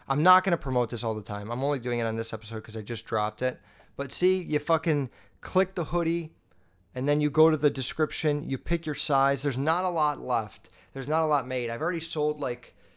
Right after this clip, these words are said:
I don't know, ten, and I only made, like, a hundred to begin with, and twenty of 'em got fucking burned from this company. It was a lot that I went through, but there's, like, eighty up on the website,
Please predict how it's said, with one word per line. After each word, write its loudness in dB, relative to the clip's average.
I -12
don't -8
know, -8
ten, -6
and -6
I 0
only 2
made, 0
like, 0
a -6
hundred -4
to -10
begin -6
with, -2
and -8
twenty -2
of 0
'em -6
got -4
fucking -10
burned -4
from -12
this -8
company. -8
It 2
was 4
a 0
lot 2
that -4
I -2
went -6
through, -4
but 4
there's, 6
like, 2
eighty 2
up -2
on -2
the -2
website, 2